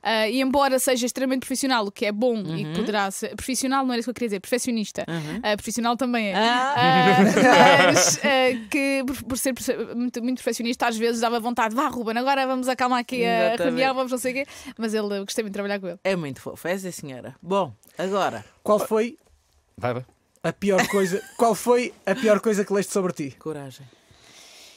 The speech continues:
Speaker 1: Pior coisa que li sobre mim. Olha, a que mais, hum, nó-, nós vamos, ao longo do tempo, vai-nos incomodando menos, né? A coisa, não foi a pior, mas a que me custou, a que me magoou,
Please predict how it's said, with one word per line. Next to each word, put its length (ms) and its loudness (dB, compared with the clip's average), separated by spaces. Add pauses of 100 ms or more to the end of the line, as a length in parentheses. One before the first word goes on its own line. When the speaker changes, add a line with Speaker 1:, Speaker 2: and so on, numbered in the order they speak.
(340)
Speaker 1:
Pior 280 -6
coisa 360 -4
que 140 -8
li 180 -2
sobre 400 -4
mim. 360 -4
Olha, 200 0
a 60 0
que 120 -6
mais, 600 0 (500)
hum, 220 -2 (160)
nó-, 220 0
nós 180 0
vamos, 400 -2 (320)
ao 120 -4
longo 160 -2
do 60 -4
tempo, 320 -2
vai-nos 340 -4
incomodando 400 -4
menos, 340 -8
né? 220 -6 (840)
A 100 0
coisa, 360 -2
não 120 0
foi 260 0
a 40 -2
pior, 420 2
mas 180 -2
a 40 -4
que 140 -6
me 160 0 (120)
custou, 440 -2
a 60 -6
que 80 -4
me 60 0
magoou, 460 2